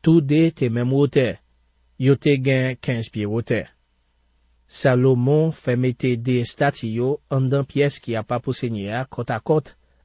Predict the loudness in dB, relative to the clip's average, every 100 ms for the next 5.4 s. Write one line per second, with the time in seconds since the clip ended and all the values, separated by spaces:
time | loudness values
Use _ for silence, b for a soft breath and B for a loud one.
0 | -2 0 2 2 2 2 2 2 0 0
1 | 2 0 -2 _ _ _ -2 -2 2 0
2 | 2 4 4 2 0 2 2 0 0 -2
3 | -4 -6 -6 -4 0 0 2 2 2 0
4 | -2 -2 -2 -6 _ -2 -2 -2 -4 -6
5 | -10 -6 -4 -4